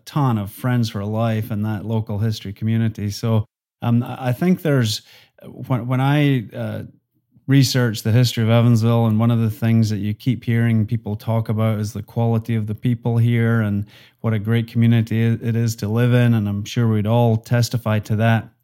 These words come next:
Uh, I think this is just one more example of how this community welcomes in outsiders and, and kind of makes them,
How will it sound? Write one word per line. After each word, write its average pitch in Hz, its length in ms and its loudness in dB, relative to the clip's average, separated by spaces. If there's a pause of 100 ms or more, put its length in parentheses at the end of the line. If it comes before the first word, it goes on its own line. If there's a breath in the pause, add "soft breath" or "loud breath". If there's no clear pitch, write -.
(180)
Uh, 117 260 4
I 110 120 2
think 120 180 4
this 104 140 0
is 104 100 -2
just 101 200 -2
one 107 200 4
more 107 220 4
example 101 640 -2
of 98 220 -6 (320 loud breath)
how 117 140 2
this 110 200 2
community 107 440 0
welcomes 101 520 -2
in 101 340 2 (300 loud breath)
outsiders 110 680 2
and, 104 220 0
and 101 200 -2
kind 104 160 -2
of 101 180 -2 (200)
makes 113 400 2
them, 104 560 2